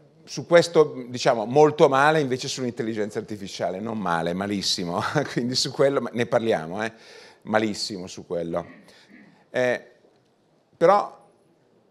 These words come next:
per raggiungere l'obiettivo di redditività uno si deve chiedere appunto che cosa fare.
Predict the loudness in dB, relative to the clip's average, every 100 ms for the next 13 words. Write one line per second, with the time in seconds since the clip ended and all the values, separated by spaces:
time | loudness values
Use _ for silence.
0 | _ 6 8 6 4 -2 0 0 0 0
1 | 0 6 8 8 4 0 -2 2 6 6
2 | 6 0 -4 -2 -2 -2 2 4 2 0
3 | -8 -4 -2 -2 -4 -6 -4 -4 -6 -6
4 | -6 -10